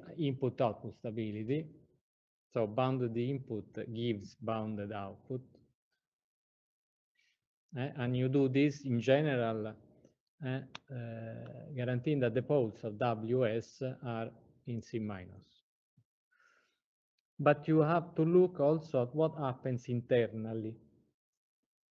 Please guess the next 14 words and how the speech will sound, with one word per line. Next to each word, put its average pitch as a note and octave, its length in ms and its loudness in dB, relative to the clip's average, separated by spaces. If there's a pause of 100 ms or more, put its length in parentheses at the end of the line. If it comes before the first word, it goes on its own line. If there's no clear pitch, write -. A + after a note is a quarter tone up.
in A#2 100 -2
particular C3+ 640 2
in B2+ 120 0
the C3+ 120 0
matrix A2 640 -6
A. A2 320 -4 (3000)
So B2 360 2
in B2 140 0
the B2+ 80 2
eigenvalues B2 720 2
of A#2 180 -2 (100)
A. A2 340 0 (1160)
Eh? A2 80 -4 (2500)
Okay. A#2+ 360 4